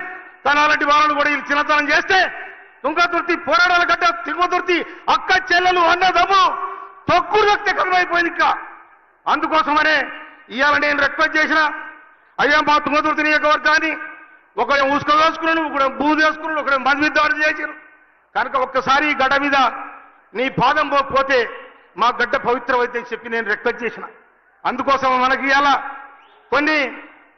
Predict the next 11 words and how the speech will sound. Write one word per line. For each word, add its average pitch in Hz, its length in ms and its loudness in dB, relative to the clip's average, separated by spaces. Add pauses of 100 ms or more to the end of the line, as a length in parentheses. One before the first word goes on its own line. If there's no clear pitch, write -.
(140)
వరాలు 277 260 2
కూడా 285 160 2
ఇచ్చిపోవడం 285 400 0
జరుగుతుంది. 285 500 0 (480)
కనుక 277 140 -2 (100)
వారికి 285 240 0
నేను 294 260 0
ముఖ్యంగా 302 800 -2 (840)
మనవి 277 440 0
చేస్తా 302 260 0
ఉన్నా, 302 560 2